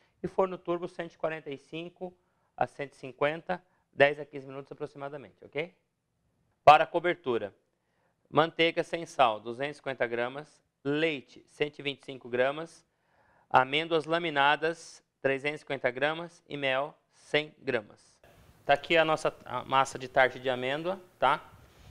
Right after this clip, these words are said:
O recheio que eu levei ao fogo ali pra ferver, olha, tá vendo? Olha, ele ferveu com amêndoa laminada e eu coloquei aqui,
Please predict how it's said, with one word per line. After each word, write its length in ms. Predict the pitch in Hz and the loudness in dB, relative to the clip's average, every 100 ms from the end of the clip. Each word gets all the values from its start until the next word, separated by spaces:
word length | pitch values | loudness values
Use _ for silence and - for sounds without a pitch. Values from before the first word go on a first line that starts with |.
| - | -18
O 120 | - 135 | -10 -2
recheio 600 | 151 - 165 151 123 120 | -2 2 4 4 4 -2
que 100 | 139 | -2
eu 80 | 135 | -2
levei 560 | 135 123 135 123 117 | -2 0 0 0 -2
ao 180 | 127 127 | 0 0
fogo 380 | 123 - 127 123 | -2 -4 -4 0
ali 140 | 123 | 0
pra 160 | 127 131 | 0 -4
ferver, 360 | - 131 123 151 | -2 -2 2 2
olha, 140 | 127 | 2
tá 100 | 117 | 0
vendo? 260 | 117 156 135 | -2 -2 -2
Olha, 80 | |
ele 60 | 110 | -4
ferveu 540 | - 131 123 127 165 190 - - - _ | -4 -4 -2 -2 -2 -6 -20 -20 -20 _
com 80 | 135 | -4
amêndoa 340 | 135 131 131 | -2 -2 -2
laminada 560 | 131 131 127 135 160 170 | -2 -2 4 6 6 2
e 160 | - | 0
eu 100 | 160 | 0
coloquei 460 | 175 190 185 180 160 | 0 0 0 0 0
aqui, 420 | 151 - 170 240 | 0 -2 -6 -6